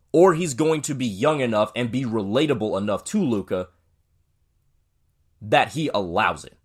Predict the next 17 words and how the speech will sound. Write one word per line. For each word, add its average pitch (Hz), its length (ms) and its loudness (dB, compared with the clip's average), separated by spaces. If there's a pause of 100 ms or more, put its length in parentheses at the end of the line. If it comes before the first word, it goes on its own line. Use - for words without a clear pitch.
(3500)
And 123 200 -2
that's 151 220 4
where 139 100 -2
you 120 100 -2
turn 110 220 -2
off 85 160 -4
superstars 87 420 -6
as 90 80 -12
well. 95 240 -8 (880)
Because 143 400 2 (140)
while 139 260 4
Luka 196 240 2
Doncic 139 400 0
sh-, - 380 -8 (240)
can 135 260 -2
score 107 400 -4
you 151 220 -4